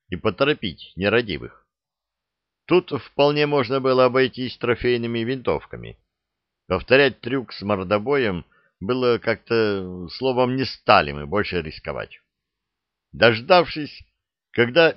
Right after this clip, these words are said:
пистонов-вставлятели подойдут поближе, стреляем. Ванька своего свалил сразу, а я самым бессовестным образом промазал, причем дважды. Или эта винтовка такая кривая была?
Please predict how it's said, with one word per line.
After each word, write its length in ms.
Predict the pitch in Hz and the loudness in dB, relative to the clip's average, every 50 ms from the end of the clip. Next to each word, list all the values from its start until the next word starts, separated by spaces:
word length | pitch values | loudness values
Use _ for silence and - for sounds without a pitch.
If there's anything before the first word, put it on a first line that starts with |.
| _ _ | _ _
пистонов-вставлятели 1300 | - 123 - - - 127 117 104 101 90 - - - _ - 101 90 92 92 85 85 - - 104 107 113 | -10 -10 -10 -2 0 0 0 0 -2 -6 -8 -12 -6 _ -2 0 0 0 0 -2 -2 -4 -6 -10 -10 -12
подойдут 640 | 104 - - 92 87 98 92 80 85 82 76 _ _ | -8 -6 -4 -2 -2 -2 -2 -2 -6 -8 -10 _ _
поближе, 640 | - 80 69 69 73 69 67 65 65 95 107 117 117 - _ _ _ _ | -8 -8 -6 -6 -8 -10 -10 -8 -6 -6 -6 -6 -8 -12 _ _ _ _
стреляем. 800 | _ - - - - 175 180 156 143 135 127 127 120 120 120 110 - _ _ _ _ _ _ _ _ _ _ _ _ _ _ _ _ _ _ | _ -20 -14 -8 -4 -4 -2 0 2 2 2 2 0 -2 -6 -12 -18 _ _ _ _ _ _ _ _ _ _ _ _ _ _ _ _ _ _
Ванька 580 | 73 76 76 113 117 120 110 - 90 80 76 - _ _ _ _ _ | -6 2 4 4 4 4 0 -2 -2 -2 -2 -4 _ _ _ _ _
своего 540 | - - - 85 87 85 85 87 95 104 | -20 -12 -4 -2 -2 -2 0 0 -2 -2
свалил 380 | 95 - - 82 82 87 92 82 | -4 -4 -6 -6 -4 -4 -6 -8
сразу, 640 | - - - 80 82 78 71 65 - 60 58 62 - _ _ _ _ _ _ _ | -8 -8 -4 -2 -2 -2 -2 -4 -8 -12 -18 -18 -20 _ _ _ _ _ _ _
а 140 | 95 101 107 | 2 4 4
я 460 | 104 107 117 120 117 110 107 98 82 - - - | 6 6 8 8 8 6 4 2 -2 -6 -10 -4
самым 520 | - 85 92 107 113 120 127 135 139 135 123 | 0 2 4 6 4 4 2 0 -4 -4 -4
бессовестным 840 | 127 139 127 - - - - 135 131 127 123 107 - - 123 123 120 | -4 -4 -4 -6 -6 -2 0 0 0 0 -2 -4 -6 -10 -6 -4 -2
образом 520 | 117 113 113 113 113 95 92 - - 98 | -2 -2 -2 -2 -2 -4 -4 -6 -8 -8
промазал, 760 | - - 73 73 95 113 110 90 80 80 60 67 78 78 67 | -8 -8 -4 -2 -2 0 0 0 -2 -4 -4 -6 -8 -8 -8
причем 560 | - - 76 73 - - 95 98 101 85 62 | -8 -10 -10 -10 -8 -8 -6 -6 -8 -10 -10
дважды. 640 | 60 82 87 95 90 85 76 67 67 80 80 76 - _ _ _ _ _ _ _ _ _ _ _ _ _ _ _ _ _ _ _ _ | -8 -2 0 2 2 0 0 -6 -10 -12 -12 -12 -14 _ _ _ _ _ _ _ _ _ _ _ _ _ _ _ _ _ _ _ _
Или 260 | - 113 135 131 120 107 | -4 -2 0 2 2 0
эта 200 | 92 - 92 85 | 0 0 -4 -4
винтовка 720 | 71 73 73 69 60 - 92 107 113 107 - - 120 113 | -4 -6 -10 -10 -8 -4 -2 -2 -2 -4 -4 -6 -6 -6
такая 520 | - - 110 - - 110 110 107 104 104 | -6 -8 -8 -6 -2 -2 0 0 -2 -4
кривая 540 | 92 - 92 92 95 98 98 98 95 95 90 | -6 -8 -8 -6 -2 -2 0 0 0 -2 -2
была? 380 | 85 87 90 90 90 90 82 | -4 -4 -6 -6 -6 -8 -8